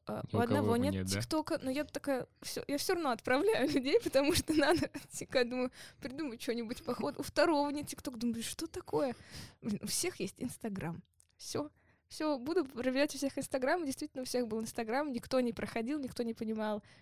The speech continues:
Speaker 1: че вообще я там смотрю на телефоне. Вот, и это было забавно. Все ненавидели немножко, наверное. Но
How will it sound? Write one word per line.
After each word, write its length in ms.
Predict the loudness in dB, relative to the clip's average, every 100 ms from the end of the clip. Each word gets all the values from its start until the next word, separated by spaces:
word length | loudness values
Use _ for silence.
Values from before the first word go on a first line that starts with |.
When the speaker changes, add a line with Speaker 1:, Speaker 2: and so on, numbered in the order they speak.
| _
Speaker 1:
че 140 | -2
вообще 240 | 0 0 -2
я 100 | -2
там 120 | -4
смотрю 300 | -4 -4 -2
на 100 | -2
телефоне. 720 | -2 -4 -4 0 0 0 -4 -6 -16 -14 -6
Вот, 400 | 0 0 0 0
и 540 | 0 0 0 -2 -2
это 140 | -4 -8
было 580 | -6 -4 -2 -2 -4 -4
забавно. 460 | -2 0 -2 -2
Все 220 | -4 -4 -4
ненавидели 640 | -2 -2 -2 -4 -4 -4
немножко, 480 | -2 -2 -4 -6 -8
наверное. 460 | -8 -6 -8 -8 -4
Но 640 | 0 0 0 0 -2 -4